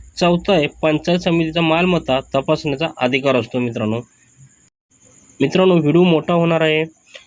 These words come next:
त्यामुळे शेवटपर्यंत बघा आणि लाईक आणि कमेंट्समध्ये कळवा काय प्रॉब्लेम असेल तर. मित्रांनो, पंचायत समितीमध्ये पात्रता काय आहे ते आता मी तुम्हाला सांगत आहे.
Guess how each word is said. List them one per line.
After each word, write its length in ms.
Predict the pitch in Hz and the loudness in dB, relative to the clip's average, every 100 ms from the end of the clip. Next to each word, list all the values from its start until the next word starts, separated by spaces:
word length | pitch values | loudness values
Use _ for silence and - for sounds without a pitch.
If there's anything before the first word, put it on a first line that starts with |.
| _ _ | _ _
त्यामुळे 300 | 139 151 156 | -2 0 0
शेवटपर्यंत 580 | 147 143 160 165 170 170 | 2 2 2 0 0 2
बघा 280 | 156 151 151 - - | 0 -2 -4 -8 -12
आणि 260 | 139 139 139 143 _ - | -6 -4 -4 -6 _ -8
लाईक 300 | 117 123 143 | -2 0 0
आणि 120 | 147 147 | -2 -2
कमेंट्समध्ये 520 | 196 143 139 139 170 | -2 -2 -4 -4 -4
कळवा 320 | - 135 123 | -2 0 0
काय 140 | 123 | -2
प्रॉब्लेम 400 | 120 120 120 123 | -4 -2 -2 -2
असेल 240 | 117 120 113 | -2 -4 -8
तर. 100 | 117 - - - - | -8 -10 -20 -12 -4
मित्रांनो, 380 | 151 190 175 | 0 2 0
पंचायत 420 | 156 156 147 - 175 | 0 -2 -4 -2 -4
समितीमध्ये 720 | - 170 170 170 170 143 143 - | -2 -2 0 0 0 0 -2 -4
पात्रता 500 | 147 131 - 165 175 | -4 -4 -2 -4 -2
काय 220 | 190 175 147 | -2 0 0
आहे 140 | 123 | -2
ते 380 | 123 - - 156 | -6 -18 -4 -2
आता 140 | 156 | 0
मी 100 | 147 | -2
तुम्हाला 200 | 143 170 | -2 -2
सांगत 300 | 170 123 113 | 0 0 0
आहे. 80 | 110 | -4